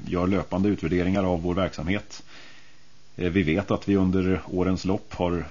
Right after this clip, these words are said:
fått en trogen lyssnarskara här i närradion och, eh, vi har bestämt oss för att sända även år tjugohundratio. Förhoppningen är ju att ni,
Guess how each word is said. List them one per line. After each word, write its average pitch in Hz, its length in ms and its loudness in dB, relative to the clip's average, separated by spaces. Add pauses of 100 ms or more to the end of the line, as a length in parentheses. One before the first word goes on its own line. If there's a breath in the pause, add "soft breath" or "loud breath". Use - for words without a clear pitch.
(120)
fått - 360 -4
en 87 340 -2
trogen 87 540 0
lyssnarskara 85 640 -2
här 107 120 2
i 107 60 0
närradion 101 680 0
och, - 360 -8
eh, 87 200 2 (120)
vi 92 120 0
har 85 140 0
bestämt 80 360 -4
oss 90 100 -4
för 80 120 -2
att 76 100 -4
sända 78 340 0
även 78 340 -4
år 73 200 -6 (120)
tjugohundratio. 69 1120 -4 (840 loud breath)
Förhoppningen 104 480 6
är 87 100 4
ju 98 100 6
att 95 100 2
ni, 92 340 2